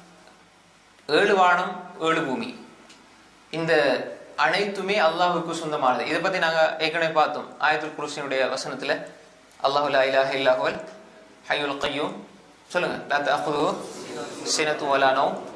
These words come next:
லஹு மா ஃபிஸ் ஸமாவாத்தி வ மா ஃபில் அர்த்." நீங்க ஒரு விஷயத்தை புரிஞ்சு கொள்ளணும். "லஹு மா ஃபிஸ் ஸமாவாத்தி வ மா ஃபில் அர்த்" என்று வந்தா, அது இந்த வானங்கள், பூமிகள் அல்லாஹ்வுக்கே சொந்தமானது. அல்லது, "லில்லாஹி மா ஃபிஸ் ஸமாவாத்தி வ மா ஃபில் அர்த்." வானம், பூமி அல்லாஹ்வுக்கே சொந்தமானது.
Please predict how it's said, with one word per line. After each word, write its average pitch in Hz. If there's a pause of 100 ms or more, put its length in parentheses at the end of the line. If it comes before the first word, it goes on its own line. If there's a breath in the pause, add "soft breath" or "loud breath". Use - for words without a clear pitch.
(540)
லஹு 190
மா 180
ஃபிஸ் 170
ஸமாவாத்தி 139
வ 117
மா 120
ஃபில் 110
அர்த்." -
நீங்க 165
ஒரு 160
விஷயத்தை 226
புரிஞ்சு 180
கொள்ளணும். 127
"லஹு 208
மா 165
ஃபிஸ் 160
ஸமாவாத்தி 135
வ 127
மா 170
ஃபில் 143
அர்த்" 135
என்று 120
வந்தா, 117 (360 loud breath)
அது -
இந்த 135
வானங்கள், 160
பூமிகள் 139
அல்லாஹ்வுக்கே 160
சொந்தமானது. 120 (160)
அல்லது, 208
"லில்லாஹி 233
மா 196
ஃபிஸ் 190
ஸமாவாத்தி 147
வ 139
மா 131
ஃபில் 131
அர்த்." - (320 loud breath)
வானம், 160
பூமி 143
அல்லாஹ்வுக்கே 151
சொந்தமானது. 117